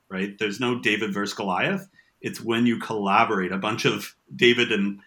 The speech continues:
Leslie's and so on come together, we can win,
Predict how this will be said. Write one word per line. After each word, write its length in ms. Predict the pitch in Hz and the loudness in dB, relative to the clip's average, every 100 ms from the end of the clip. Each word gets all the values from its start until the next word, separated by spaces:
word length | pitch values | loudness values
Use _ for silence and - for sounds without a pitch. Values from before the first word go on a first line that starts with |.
| _ _ 120 | _ _ 0
Leslie's 640 | 131 123 127 113 113 120 | 0 2 2 2 0 -2
and 240 | 101 98 - _ | -4 -4 -8 _
so 260 | - 127 117 | 0 2 2
on 140 | 107 | 0
come 320 | - 143 135 | 0 2 2
together, 560 | 127 120 107 139 202 - _ _ - | 2 2 2 2 0 -4 _ _ -8
we 160 | 127 127 | -2 2
can 220 | 120 104 | 2 2
win, 280 | 90 78 | -2 -4